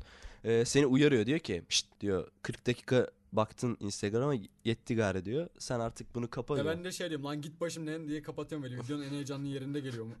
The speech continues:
Speaker 2: Şey büyük ihtimalle.
Speaker 1: Evet, evet. Evet, doğru. Bir de, e, Aykut Elmas diye bir, e, karakterimiz var Instagram'da.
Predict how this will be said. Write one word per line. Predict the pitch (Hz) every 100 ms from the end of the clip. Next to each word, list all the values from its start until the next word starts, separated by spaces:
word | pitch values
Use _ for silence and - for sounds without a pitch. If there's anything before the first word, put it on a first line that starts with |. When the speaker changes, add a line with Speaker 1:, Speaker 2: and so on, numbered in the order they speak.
| -
Speaker 2:
Şey | - 113 107
büyük | 120
ihtimalle. | 117 117 113 120 -
Speaker 1:
Evet, | 107 95 - _ -
evet. | 87 85 - - - - -
Evet, | 90 87 - -
doğru. | 107 101 95 _ _
Bir | 117
de, | 135
e, | 139 104 104 104
Aykut | - 110 - -
Elmas | 113 117 117 -
diye | 110 95
bir, | 104 101
e, | 87 87
karakterimiz | - 104 101 - 104 107 101
var | 95
Instagram'da. | 92 - 92 101 95 107